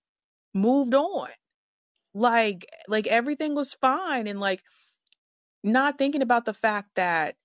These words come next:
it's not okay for you to get the minimum.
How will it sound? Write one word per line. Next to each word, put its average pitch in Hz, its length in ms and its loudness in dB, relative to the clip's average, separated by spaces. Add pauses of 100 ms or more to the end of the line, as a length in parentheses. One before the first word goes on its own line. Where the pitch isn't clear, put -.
(880)
it's 247 240 0
not 269 180 -6
okay 254 760 -6
for - 180 -8
you 208 240 -6
to 202 100 -8
get 180 400 -6
the 170 120 -6
minimum. 185 500 -2